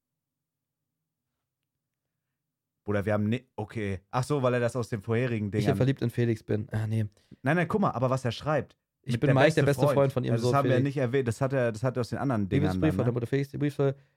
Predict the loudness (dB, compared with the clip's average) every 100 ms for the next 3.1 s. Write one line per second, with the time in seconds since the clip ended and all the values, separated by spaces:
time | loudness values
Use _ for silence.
0 | _ -6 0 2 4 4 4 4 2 -6
1 | -2 2 4 2 -2 -12 _ _ _ _
2 | _ _ _ _ _ 4 6 4 2 2
3 | -2